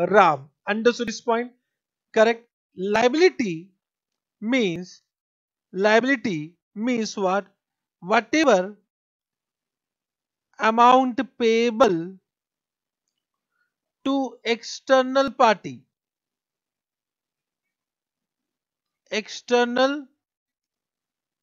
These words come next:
parties, any amount payable to external parties is liability, correct? So any amount payable to external person, external person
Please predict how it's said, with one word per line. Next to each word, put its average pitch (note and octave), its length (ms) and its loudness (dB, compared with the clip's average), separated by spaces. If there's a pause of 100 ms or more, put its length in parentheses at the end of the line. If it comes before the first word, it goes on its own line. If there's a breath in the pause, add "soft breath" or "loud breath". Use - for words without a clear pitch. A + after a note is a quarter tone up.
(140)
parties, F#3+ 640 -2 (580)
any C4+ 340 -4
amount B3+ 540 0
payable A#3 580 0
to C4 140 -4
external A#3+ 600 -2
parties E3 580 -4 (180)
is A3 140 -10
liability, D#3 760 -8 (340)
correct? A3 320 2 (320)
So A#3+ 200 -2
any A#3+ 280 -2
amount B3+ 440 0
payable A3+ 420 2
to C4 240 -8
external C4+ 680 0
person, G3 540 -2 (600)
external C4+ 540 0
person A3+ 480 0